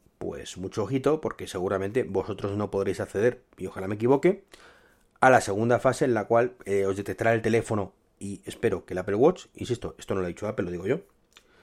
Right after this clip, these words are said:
eh, tranquilamente cuando os acerquemos al coche. Y ahí sí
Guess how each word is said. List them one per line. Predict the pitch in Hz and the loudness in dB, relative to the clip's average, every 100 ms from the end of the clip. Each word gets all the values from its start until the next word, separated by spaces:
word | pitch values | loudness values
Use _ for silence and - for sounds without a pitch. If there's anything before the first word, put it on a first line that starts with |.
| _ - _ _ _ _ - | _ -20 _ _ _ _ 0
eh, | 120 113 110 104 98 92 87 87 - | 4 6 4 4 2 0 -4 -8 -8
tranquilamente | - 110 120 117 110 107 | -2 0 2 2 2 2
cuando | 123 107 92 | 2 2 -2
os | - | -6
acerquemos | 95 95 90 | -8 -6 -6
al | 95 | -6
coche. | 101 101 - | -6 -8 0
Y | 113 | 4
ahí | 127 | 4
sí | - 127 - | 4 -2 -2